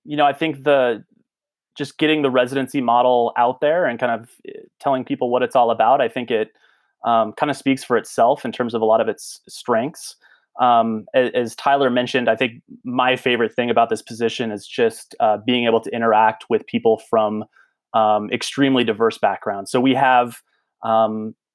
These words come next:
you know, folks in their early twenties who are, are right out of undergrad, who, uh, maybe they didn't go through a teacher prep program, uh, at the college level. Uh, maybe they're a history major and, and now they're,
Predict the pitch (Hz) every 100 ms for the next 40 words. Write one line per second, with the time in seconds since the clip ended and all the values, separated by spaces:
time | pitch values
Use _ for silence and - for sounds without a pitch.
0 | - 135 127 120 110 113 _ - 151 135
1 | 135 - - 131 120 117 123 123 127 -
2 | - 160 160 160 156 - 139 120 110 101
3 | 107 120 123 120 110 117 123 127 123 123
4 | 123 123 120 - 113 110 107 - _ _
5 | 120 117 113 139 135 123 123 110 123 123
6 | 120 135 123 110 - 135 131 226 - 127
7 | - 135 127 123 120 117 117 - 113 104
8 | - 107 - 127 123 120 127 120 127 123
9 | 120 _ _ - 113 110 113 120 117 107
10 | 98 101 151 139 139 127 120 120 123 123
11 | 113 107 110 110 113 113 113 110 107